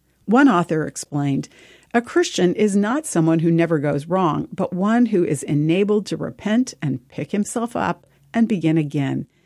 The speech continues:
because the Christ life is inside of him."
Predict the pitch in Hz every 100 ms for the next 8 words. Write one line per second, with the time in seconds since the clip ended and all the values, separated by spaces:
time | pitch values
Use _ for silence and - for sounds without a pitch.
0 | _ _ 185 175 170 - 151 - - 185
1 | 190 - - - 147 151 143 139 - -
2 | 147 139 - 139 139 135 151 131 139